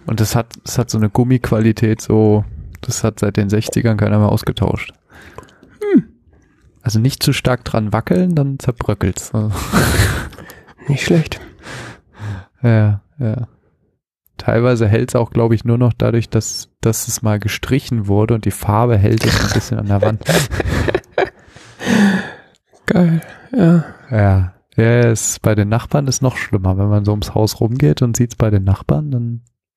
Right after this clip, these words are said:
Speaker 1: ja, da hängen teilweise die Drähte raus.
Speaker 2: Ja, das, äh, klingt doch, äh, sehr erbaulich.
Speaker 1: Ja, ja.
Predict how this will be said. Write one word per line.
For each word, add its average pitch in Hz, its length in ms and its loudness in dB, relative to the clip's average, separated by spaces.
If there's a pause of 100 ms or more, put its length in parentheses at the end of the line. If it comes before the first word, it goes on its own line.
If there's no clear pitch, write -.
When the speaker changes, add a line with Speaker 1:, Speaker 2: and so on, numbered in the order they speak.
(1700)
Speaker 1:
ja, 90 200 2 (580)
da 104 100 2
hängen 104 280 2
teilweise 107 340 2
die 110 120 0
Drähte 98 320 0
raus. - 300 -2 (3500)
Speaker 2:
Ja, 127 300 4 (240)
das, - 480 -4
äh, 160 320 4
klingt 165 400 2
doch, - 420 -2
äh, 180 500 2 (120)
sehr - 160 0
erbaulich. 147 600 2 (1300)
Speaker 1:
Ja, 95 320 -2 (160)
ja. 95 380 -4